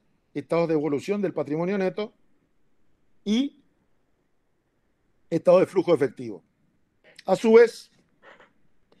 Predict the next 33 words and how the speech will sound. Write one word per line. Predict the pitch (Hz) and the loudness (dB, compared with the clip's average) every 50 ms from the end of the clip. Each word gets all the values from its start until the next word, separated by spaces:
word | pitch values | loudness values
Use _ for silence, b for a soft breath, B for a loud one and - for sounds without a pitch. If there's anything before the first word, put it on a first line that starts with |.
| b b b b - | b b b b -2
de | 160 165 | 0 0
manera | 160 151 151 175 190 185 | 2 2 2 2 2 2
explicativa, | 180 220 202 175 247 208 - 226 220 220 240 214 180 | 0 -2 -6 -6 -6 -6 -6 -6 -4 -2 0 0 0
debe | 180 185 156 | 0 -2 -4
contener | 160 170 160 - 160 160 175 165 | -6 -8 -6 -6 -6 -6 -6 -6
también | - 185 160 160 175 180 | -4 -6 -6 -6 -6 -6
lo | 180 175 | -6 -8
que | 151 165 | -8 -10
nosotros | 151 131 151 165 - 175 175 160 - _ _ _ _ _ _ _ _ _ _ | -10 -8 -10 -8 -6 -8 -10 -10 -10 _ _ _ _ _ _ _ _ _ _
conocemos | - 160 160 170 165 - 196 208 208 196 - | -6 -4 -2 -2 -2 0 -2 -2 -2 -4 -8
como | - 180 190 208 | -8 -8 -6 -4
la | 180 | -4
información | 156 131 147 147 143 123 110 147 151 | -6 -6 -6 -8 -8 -6 -6 -6 -4
complementaria, | 147 156 139 139 139 135 127 120 - 110 104 92 - _ _ _ _ _ _ _ _ _ _ _ _ _ _ _ _ _ - | -4 -4 -4 -4 -6 -6 -8 -8 -10 -10 -12 -12 -16 _ _ _ _ _ _ _ _ _ _ _ _ _ _ _ _ _ -8
que | - 151 | -8 -4
pueden | - 180 165 160 | 2 2 2 2
ser | 143 - - - | 2 0 -2 0
cuadros | - 202 214 220 226 220 190 | 2 4 6 6 6 6 4
o | 170 160 | 2 -2
anexos, | 156 165 175 - - 143 139 | 0 -2 -2 -2 -4 -8 -6
de | 135 | -6
acuerdo | 127 - 160 156 170 180 | -4 -2 -2 -2 0 -2
al | 151 | -2
diseño | 139 127 - - 185 180 202 214 208 208 202 _ _ _ _ _ _ _ _ | -4 -8 -8 -6 -6 -6 -4 -6 -8 -10 -12 _ _ _ _ _ _ _ _
que | - 160 | -10 -8
nosotros | 143 139 120 - 185 165 - 175 170 165 151 - - - _ _ _ _ _ _ _ _ _ - | -8 -6 -4 -6 -6 -4 -2 -2 -2 -2 -2 -4 -16 -20 _ _ _ _ _ _ _ _ _ -12
instrumentemos | - 143 139 - 165 139 139 135 123 175 175 170 170 160 | -12 -10 -8 -6 -4 -4 -4 -4 -4 -4 -4 -2 -2 -4
en | 139 | -4
su | 123 139 151 147 135 127 123 | -6 -6 -4 -4 -6 -6 -8
oportunidad. | 139 127 110 120 - - 135 123 120 113 110 - _ _ _ _ _ _ _ _ _ _ _ _ _ _ _ _ _ _ _ _ _ - | -8 -8 -8 -8 -8 -8 -8 -8 -8 -8 -10 -12 _ _ _ _ _ _ _ _ _ _ _ _ _ _ _ _ _ _ _ _ _ -4
La | - 170 | -2 0
gestión | - 190 170 - 220 220 214 | 0 0 2 2 2 2 2
continua. | 226 220 180 - 233 226 214 165 135 98 - | 0 -4 -4 -2 -2 -2 -2 -2 -4 -8 -12